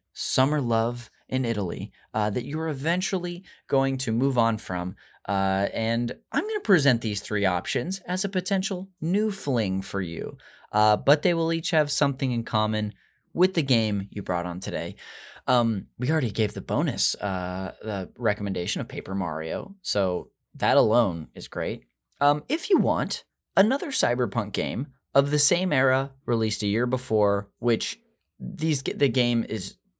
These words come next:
these games are so closely tied together in different ways.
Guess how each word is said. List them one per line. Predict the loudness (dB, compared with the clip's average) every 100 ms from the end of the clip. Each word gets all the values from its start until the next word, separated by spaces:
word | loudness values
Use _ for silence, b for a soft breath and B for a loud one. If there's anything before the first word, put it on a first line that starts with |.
| -6
these | -4
games | -2 -4
are | -4
so | -4 0 4 4
closely | 2 0 -2 -2 -4
tied | -2 -4 -4
together | -4 -2 -2
in | -4 -6
different | -10 -10 -8
ways. | -6 -6 -10